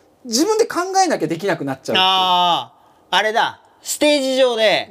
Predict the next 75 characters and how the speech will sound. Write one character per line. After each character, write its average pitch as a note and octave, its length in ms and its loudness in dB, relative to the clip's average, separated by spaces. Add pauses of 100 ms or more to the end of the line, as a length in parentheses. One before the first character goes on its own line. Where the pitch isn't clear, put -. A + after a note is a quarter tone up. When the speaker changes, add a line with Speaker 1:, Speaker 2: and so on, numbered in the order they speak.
(100)
Speaker 2:
踊 A3 280 2
り B3 80 0
出 B3+ 60 0
し - 60 -6
た G3 80 -4
瞬 F3 240 -4
間 D#3 240 0
に、 D#3+ 160 0
Speaker 1:
う - 20 -8
ん。 D#3 40 -16
Speaker 2:
急 A#3+ 180 0
に A#3+ 100 0
曲 A3+ 220 -2
の A3+ 100 0
変 A3 140 2
わ G#3+ 80 2
り G#3+ 80 -6
目 G#3+ 80 -6
と G#3 100 -6
か G3 80 0
で F#3 80 -2
振 G3 120 -4
り G#3 60 -2
パ A3 180 0
ン - 20 -6
と E3 80 -16
飛 C#3+ 100 -4
ぶ C#3+ 60 -6
の C3 80 -2
と A2 80 -6
一 G2+ 40 -6
緒 A2+ 100 -6
だ。 F#2 180 -6 (920)
Speaker 1:
そ C4 200 0
れ C4+ 100 -2
に C4+ 140 -6
近 - 320 0
い - 20 -12
の E3+ 80 -8
か D3 100 -6
も C3+ 60 -10
し A#2+ 60 -16
れ D3 60 -14
な C#3+ 60 -20
い。 - 20 -20
Speaker 2:
近 A#3+ 260 2
い - 40 0
で E3 40 -6
す D3+ 80 -12
よ C3 60 -8
ね、 C3 80 -8
多 B2 100 -2
分。 G2 180 -10 (220)
Speaker 1:
あ、 A3 200 -2
や G#3+ 200 0
り D#4+ 100 0
す D#4+ 160 -4
ぎ E4 80 -4
な D4 120 0
ん F#3+ 40 -8
だ C3+ 80 -4
っ - 60 -6
て。 - 240 -12
Speaker 2:
う F3+ 80 0
ん。 B2 180 -2 (240)
Speaker 1:
イ A3 60 -4
ッ G3 100 -10
プ G3+ 100 -2
ス D#3+ 100 -2
に D3 60 -2
な C#3 100 0
る C3+ 100 -4
人 A#2+ 160 -8
っ - 20 -20
て。 - 160 -16